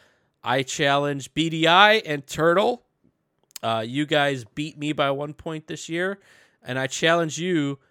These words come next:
to the three-way dance of bullshit bowl sponsored by Chili's. So, <laughs> uh, they have yet to accept that either. So look out for that. Uh, it's always fun to have bowl,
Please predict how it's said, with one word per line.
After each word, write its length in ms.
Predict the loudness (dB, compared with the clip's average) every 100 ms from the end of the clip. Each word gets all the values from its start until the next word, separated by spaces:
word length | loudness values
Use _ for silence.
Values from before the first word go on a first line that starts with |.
| _ _
to 100 | -8
the 140 | -4 -4
three-way 800 | -6 -12 -4 -2 2 4 6 4
dance 580 | 2 -2 0 -2 -6 -8
of 240 | -6 -8 _
bullshit 640 | 2 2 0 -2 -4 -4
bowl 520 | 0 2 2 0 -4 _ _ _
sponsored 480 | -12 -6 -6 -6 -8
by 100 | -8
Chili's. 540 | -8 -10 -12 -18 -20 _ _ _ _ _
So, 160 | _ -20 _ _ _ _ _ _ _ _ -16
<laughs> 60 | -16 _ _ -20 -12
uh, 200 | -10 -6
they 140 | -4
have 120 | -4
yet 220 | -4 -8 -6
to 140 | -10
accept 380 | -10 -10 -10 -8
that 240 | -10 -10 _
either. 400 | -8 -4 -2 -4 -8 -20 -20 -20 -20 -20 _ _
So 200 | -2 4
look 220 | 4 8
out 160 | 8 6
for 100 | 4
that. 320 | 2 0 0
Uh, 360 | 0 2 0 -2
it's 160 | 0
always 260 | 2 2 2
fun 240 | -4 -2
to 80 | -2
have 240 | -2 -2 -2
bowl, 380 | -2 -2 -4